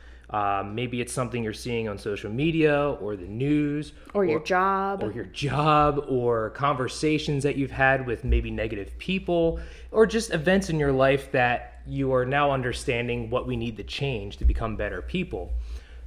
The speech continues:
Speaker 1: But anyway, these piranhas, how they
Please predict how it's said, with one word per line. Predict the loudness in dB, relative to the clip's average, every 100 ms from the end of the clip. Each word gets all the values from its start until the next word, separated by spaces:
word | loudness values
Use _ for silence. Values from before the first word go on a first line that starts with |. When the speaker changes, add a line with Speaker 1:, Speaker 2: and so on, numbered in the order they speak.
| 4
Speaker 1:
But | 4
anyway, | 6 6 6 4 0 -2
these | -4 -4
piranhas, | 4 6 6 4 2 2
how | 6 6
they | 6 0 -4